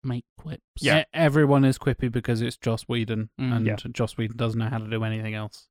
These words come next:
Speaker 2: I would probably have him have a moment when he's talking to Klaue, 'cause we still have the Ulysses Klaue stuff coming through and getting the vibranium. He would have a moment where he, like,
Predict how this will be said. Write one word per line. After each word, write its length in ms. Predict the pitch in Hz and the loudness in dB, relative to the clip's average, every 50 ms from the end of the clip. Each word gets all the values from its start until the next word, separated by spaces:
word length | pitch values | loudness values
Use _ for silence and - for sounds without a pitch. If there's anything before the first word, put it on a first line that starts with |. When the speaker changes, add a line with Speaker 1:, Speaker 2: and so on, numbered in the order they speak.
| _ - | _ 2
Speaker 2:
I 60 | 143 | 2
would 140 | 147 151 - | 2 4 4
probably 200 | - 175 - 185 | 2 2 2 2
have 160 | 160 180 170 | 4 4 4
him 140 | 170 151 143 | 2 2 2
have 140 | 131 147 135 | 0 -2 -2
a 40 | 127 | 0
moment 300 | 127 135 139 135 127 95 | 2 2 2 2 0 -2
when 100 | 123 120 | -2 -4
he's 140 | 123 123 - | -4 -4 -4
talking 200 | - 123 120 117 | -4 -4 -2 -4
to 60 | 113 | -6
Klaue, 240 | - - 123 117 110 | -4 -2 -2 -2 -2
'cause 100 | - - - | -4 -8 -12
we 80 | 127 | -10
still 140 | 120 - 123 | -8 -6 -6
have 60 | 110 | -4
the 80 | - 120 | -2 -2
Ulysses 300 | 113 110 110 - 113 - | -4 -4 -4 -8 -12 -8
Klaue 180 | - - 123 117 | -4 -4 -4 -2
stuff 180 | - - 120 - | -2 -4 -6 -4
coming 160 | 131 123 120 | -4 -6 -4
through 120 | - 123 | -4 -4
and 80 | 117 113 | -4 -4
getting 160 | - 117 120 | -6 -6 -4
the 60 | 117 117 | -4 -2
vibranium. 340 | 117 160 185 190 127 113 110 _ _ _ _ _ _ - | 0 0 0 0 -2 -6 -8 _ _ _ _ _ _ -2
He 100 | 143 147 | 0 2
would 100 | 135 139 | 4 4
have 60 | 139 | 4
a 40 | 147 | 4
moment 160 | 156 160 156 | 2 2 2
where 80 | 139 131 | 2 2
he, 80 | 139 | 2
like, 160 | 127 139 - | 2 2 0